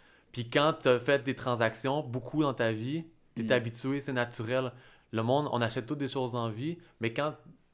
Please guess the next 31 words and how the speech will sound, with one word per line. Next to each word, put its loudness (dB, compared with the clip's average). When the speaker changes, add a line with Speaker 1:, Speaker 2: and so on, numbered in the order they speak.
Speaker 1:
t'es -2
à 6
l'extérieur 0
de 2
la 4
business -2
puis -20
tu -8
l'as -4
pas -2
vécu, -6
tu -18
penses 2
que 0
les 2
gens 0
achètent -6
pas. -4
Ou 4
quand 2
tu -8
Speaker 2:
Je -8
comprends 4
Speaker 1:
commences 0
Speaker 2:
ce 2
Speaker 1:
au 2
Speaker 2:
que 2
ça 2
veut -2
Speaker 1:
début, 2
Speaker 2:
dire. -12